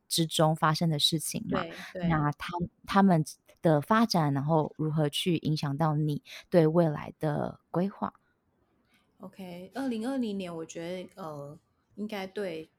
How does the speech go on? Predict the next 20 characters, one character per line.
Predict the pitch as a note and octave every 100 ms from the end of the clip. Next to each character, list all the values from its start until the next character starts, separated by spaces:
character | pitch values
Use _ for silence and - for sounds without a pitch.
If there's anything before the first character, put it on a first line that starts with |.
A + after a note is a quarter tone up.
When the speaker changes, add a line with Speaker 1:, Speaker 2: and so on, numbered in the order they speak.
| -
Speaker 2:
全 | - F#3+ E3 D#3+ E3+
地 | A#3+ G#3+
球 | - - -
的 | -
人 | E3 - E3
类 | A3 D4 -
来 | G#3
讲， | G3+ - F#3 - - - -
都 | - G3
是 | -
一 | G#3
个 | F#3 E3 E3 - _ _ _ _ _ -
无 | A3
法 | A3 C4
忘 | A3+ B3+
记 | G#3+ A#3 G#3
的 | E3+
这 | E3+ F#3+
一 | F3 F3
年 | E3 C4+